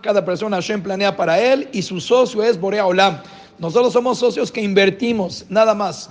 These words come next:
Pero ¿qué va a pasar? ¿Qué fábrica va a salir de ahí de cada uno de ellos? Ellos lo van a decidir. Entonces, todo lo que nosotros pretendemos aportar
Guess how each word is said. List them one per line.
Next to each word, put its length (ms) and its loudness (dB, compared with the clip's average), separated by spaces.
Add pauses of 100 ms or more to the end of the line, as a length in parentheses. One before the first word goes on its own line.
Pero 240 -4
¿qué 80 -2
va 120 2
a 60 -6
pasar? 560 -6
¿Qué 160 -4
fábrica 460 -4
va 120 0
a 40 -4
salir 280 -6
de 60 -4
ahí 120 -2
de 120 -4
cada 220 -2
uno 180 -2
de 160 2
ellos? 320 -2 (460)
Ellos 200 -2
lo 80 -2
van 140 -4
a 60 -4
decidir. 560 -8 (380)
Entonces, 500 -2 (320)
todo 280 4
lo 200 4
que 140 -2
nosotros 480 2
pretendemos 800 -2
aportar 800 2